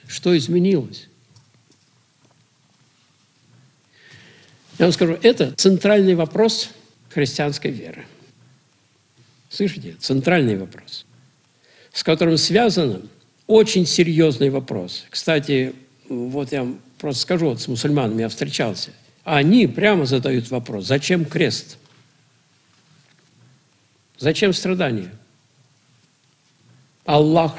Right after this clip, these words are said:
разве не всемогущий? Какой же он тогда Бог?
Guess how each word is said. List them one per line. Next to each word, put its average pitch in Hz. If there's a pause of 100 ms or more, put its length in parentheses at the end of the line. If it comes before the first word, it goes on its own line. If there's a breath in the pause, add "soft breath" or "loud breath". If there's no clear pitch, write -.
(100)
разве 143
не 139
всемогущий? 139 (3500)
Какой 131
же 127
он 127
тогда 117
Бог? 117